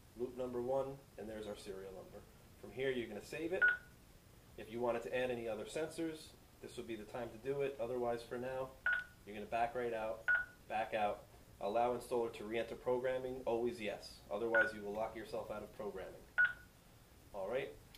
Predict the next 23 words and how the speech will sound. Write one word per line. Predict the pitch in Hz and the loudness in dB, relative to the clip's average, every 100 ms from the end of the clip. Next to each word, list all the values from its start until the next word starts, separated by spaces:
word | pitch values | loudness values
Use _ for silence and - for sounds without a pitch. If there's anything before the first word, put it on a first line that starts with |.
| - | -20
so | - 113 107 | -4 -2 2
that | 139 135 | 2 2
right | 139 135 | -2 4
there | 135 135 131 | 6 6 2
is | 131 - | -4 0
how | 120 | 0
to | 123 | 2
program | - 123 123 120 | 2 4 4 2
in | 117 117 - | 0 -2 0
a | 101 - | 0 2
Honeywell | 127 131 123 120 - - - - - | 0 4 4 4 0 -8 -14 -6 6
fifty-eight | 139 - 147 143 | 8 10 12 12
oh | 151 160 120 | 12 12 12
nine | 123 131 - - - - - - - - - - - - - - - - - - - - - - | 10 4 -6 -16 -18 -18 -20 -20 -20 -20 -20 -20 -20 -20 -20 -16 -16 -16 -20 -20 -20 -20 -20 0
wireless | 110 120 120 120 | 4 4 4 -2
heat | - 117 101 | -6 -10 -12
detector | - 123 - 120 | -2 -2 0 -4
into | 107 107 107 | -4 -6 -6
an | 104 | 0
L | 110 | 0
fifty-one | 113 113 - 104 104 | 0 -6 -6 -6 -4
hundred | 107 107 101 | -4 -6 -4
panel. | 104 85 | -4 -4